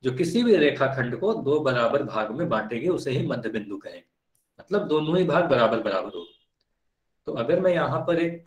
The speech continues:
इस तरीके से रेखाखंड बनाऊं एबी, मैं कह रहा हूं कि ये पॉइंट पी जो है यह एक मध्य बिंदु है,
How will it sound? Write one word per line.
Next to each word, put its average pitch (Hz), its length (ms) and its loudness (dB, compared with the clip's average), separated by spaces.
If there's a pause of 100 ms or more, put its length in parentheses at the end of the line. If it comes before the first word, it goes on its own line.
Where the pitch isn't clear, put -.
(140)
इस - 160 -14
तरीके 160 300 0
से 156 140 0
रेखाखंड 120 460 -4
बनाऊं 117 360 -4
एबी, 113 460 -4 (2000)
मैं 180 180 2
कह 180 160 8
रहा 175 120 4
हूं 175 160 0
कि 175 100 -4
ये 180 120 2 (240)
पॉइंट 165 400 -2
पी 170 160 4
जो 147 160 2
है - 220 -8 (260)
यह 165 140 6
एक 190 160 6
मध्य 151 340 2
बिंदु 120 360 0
है, 107 160 -6